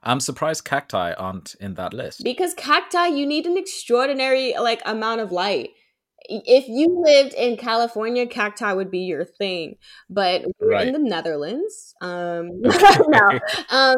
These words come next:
Speaker 2: but also, like, cacti and succulents, they just need a lot of light. So most people don't have the, the right light requirements for them. Um,
Speaker 1: Yeah.
Speaker 2: so, yeah, it's gonna die. Whether you don't care for it, don't give it enough water, give it, it's just gonna die.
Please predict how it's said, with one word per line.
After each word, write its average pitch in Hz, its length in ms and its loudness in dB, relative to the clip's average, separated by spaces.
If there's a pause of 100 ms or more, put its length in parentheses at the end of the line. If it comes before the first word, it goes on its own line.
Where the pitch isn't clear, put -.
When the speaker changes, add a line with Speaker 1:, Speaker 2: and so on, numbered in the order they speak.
(100)
Speaker 2:
but 285 140 8
also, 320 340 6
like, 240 200 6
cacti 269 340 2
and 269 220 2
succulents, 190 540 0
they 190 100 2
just 214 180 0
need 208 140 2
a 180 60 4
lot 165 180 2
of 165 100 -2
light. 139 280 -4
So 170 300 2 (300)
most 233 280 6
people 294 260 2
don't 214 220 0
have 190 440 -2
the, 185 280 0
the 190 100 -4
right 180 220 2
light 165 200 -2
requirements 226 680 -4
for 254 160 0
them. 285 160 -6 (500)
Um, 190 360 -2 (120)
Speaker 1:
Yeah. 190 280 -2
Speaker 2:
so, 185 460 0 (200)
yeah, - 260 -4 (100)
it's 180 180 -4
gonna 170 200 -4
die. 160 360 -2
Whether 170 360 2
you 156 520 -4 (160)
don't 185 280 -2
care 190 240 0
for 185 240 2
it, 180 140 0
don't 170 200 -2
give 190 160 -2
it 196 60 -2
enough 185 320 -2
water, 180 300 0
give 165 160 -2
it, 196 220 -6
it's 170 240 -8
just - 280 -14
gonna 180 160 -6
die. 151 160 -8